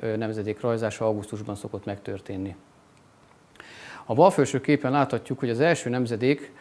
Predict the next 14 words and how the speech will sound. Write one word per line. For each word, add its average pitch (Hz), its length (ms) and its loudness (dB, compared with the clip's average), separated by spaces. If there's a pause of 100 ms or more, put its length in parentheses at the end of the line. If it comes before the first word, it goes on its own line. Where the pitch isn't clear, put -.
(280)
ö, 113 180 -2
lárva 117 320 6
kártevői 127 800 0 (140)
milyen 127 240 2
károkat 113 340 4
tudnak 107 260 -4
okozni 107 320 -4
a 98 40 -6
szőlőben. 104 680 -4
Ugye 127 280 4
a - 60 -8
szőlő 170 260 4
fenológiájából 120 880 2
adódóan 131 520 0